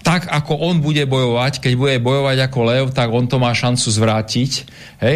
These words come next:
a musia sa k nemu, nie že sa boja tí druhí, že ako, e, budú ticho a tak. Nie, oni sa nesmú bať, musia sa k nemu pridať, musia sa pridať tej kritike. Hej, však je to absurdné, aby niekto za nejakú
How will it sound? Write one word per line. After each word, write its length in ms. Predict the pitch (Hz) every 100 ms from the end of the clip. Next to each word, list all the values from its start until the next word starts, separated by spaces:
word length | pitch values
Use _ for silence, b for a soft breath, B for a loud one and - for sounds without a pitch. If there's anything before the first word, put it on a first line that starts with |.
| 156
a 240 | 120 117
musia 320 | 117 131 135 139
sa 160 | 135
k 160 | - 135
nemu, 480 | 131 127 - - 127
nie 80 |
že 160 | 156 120
sa 160 | 131 110
boja 240 | 123 123 107
tí 160 | 117 107
druhí, 640 | 107 127 131 107 101 98 95
že 320 | 92 113 110
ako, 720 | 101 107 - 113 107 104 98 90 B B B -
e, 80 | 95 98 101 101 104 104 101 101
budú 160 | 107
ticho 400 | 107 127 123 131
a 80 | 113
tak. 240 | 120 113 123
Nie, 160 | 151
oni 240 | 131 135 127
sa 80 |
nesmú 320 | 131 135 143 117
bať, 240 | 120 120
musia 240 | 123 139
sa 160 | 123 127
k 160 | - 127
nemu 160 | 131
pridať, 400 | 170 156 113 101
musia 240 | 110 110 113
sa 240 | 135 110
pridať 400 | - 165 139 131
tej 80 | 110
kritike. 560 | 117 110 104 107 101 95 B B B B
Hej, 160 | 113 143
však 240 | 135 110
je 200 | 104 113 113
to 160 | 123
absurdné, 560 | 117 - 147 120 117 101
aby 400 | 104 107 107 101 98
niekto 640 | 104 113 110 110 107 107
za 240 | 101 107
nejakú 480 | 107 110 110 - 104